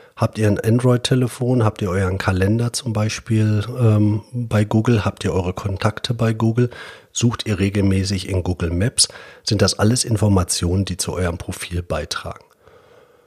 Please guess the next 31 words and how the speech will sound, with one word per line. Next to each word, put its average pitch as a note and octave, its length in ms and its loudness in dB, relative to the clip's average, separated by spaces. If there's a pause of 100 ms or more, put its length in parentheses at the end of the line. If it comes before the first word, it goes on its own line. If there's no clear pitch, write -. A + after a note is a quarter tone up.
(180)
Und C#3 220 6
natürlich C#3 440 4
trägt - 300 -2
auch G2 100 0
die A2+ 300 2 (140)
Google-Suche G#2 840 2 (260)
dazu F#2 360 -4
bei, G#2+ 380 2
weil G2+ 240 2
eure F#2+ 260 0
Suchbegriffe G2 580 -2
natürlich G2 440 0
irgendwie F2+ 520 0 (280)
ganz F#2 220 -2
klar F2+ 260 2
eure F#2 240 2
Interessen F2+ 640 0 (160)
widerspiegeln. E2 800 -4
Ansonsten, F#2 800 -2 (220)
ähm, F#2 560 2
sucht G2 300 -4
man F#2+ 100 4
ja F#2 80 4
typischerweise F#2 580 2
bei F2 160 0
Google F#2 360 0
höchstens F#2 420 -2
noch F2+ 120 -4
für - 140 -6
ein F#2 100 -2
PowerPoint-Karaoke. - 1200 -4